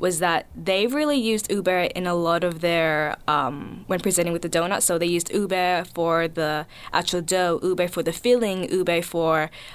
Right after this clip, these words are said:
um, the decorations. Um, and for some people, it might be like, "Oh, isn't that over the top?"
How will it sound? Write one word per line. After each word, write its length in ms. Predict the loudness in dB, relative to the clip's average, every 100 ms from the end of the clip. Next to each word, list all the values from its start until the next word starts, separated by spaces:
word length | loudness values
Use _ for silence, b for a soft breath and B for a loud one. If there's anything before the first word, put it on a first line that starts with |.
| B
um, 480 | 0 2 0 -4 -8 -6
the 80 | -2
decorations. 1040 | -2 0 0 0 2 2 0 0 -2 -4 -2
Um, 460 | 0 0 -2 -8 -6 0
and 400 | 0 0 -4 -2
for 200 | -2 0
some 180 | 0
people, 320 | 0 -2 0 0
it 80 | 0
might 200 | -2 0
be 120 | 0
like, 140 | 0 0
"Oh, 60 |
isn't 220 | 0 0 0
that 200 | 0 -2
over 240 | -2 0
the 100 | -2
top?" 300 | 0 0 0